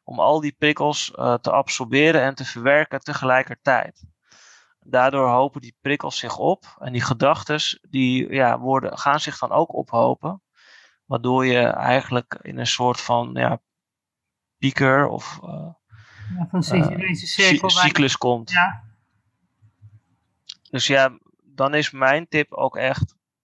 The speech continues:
Speaker 1: ga een, even inderdaad een oefening doen, of een ademhalingoefening, of, of een bodyscan, dat je even terug bij jezelf komt,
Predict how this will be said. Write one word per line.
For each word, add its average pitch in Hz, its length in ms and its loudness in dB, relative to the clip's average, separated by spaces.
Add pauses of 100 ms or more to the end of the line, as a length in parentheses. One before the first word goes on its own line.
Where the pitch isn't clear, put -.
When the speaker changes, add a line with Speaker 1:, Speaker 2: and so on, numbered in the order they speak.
(100)
Speaker 1:
ga 131 500 -4
een, 131 240 -16 (500)
even 131 540 0
inderdaad 123 680 0 (140)
een 131 180 -20
oefening 151 460 -2
doen, 143 340 -4 (840)
of - 180 -2
een 131 100 2
ademhalingoefening, 131 1200 0
of, - 380 -16 (160)
of - 240 -6
een 151 140 -4
bodyscan, 135 760 0 (360)
dat - 180 -8
je 95 100 0
even 131 360 2
terug 135 220 -2
bij 123 180 4
jezelf 123 480 0
komt, 131 420 -10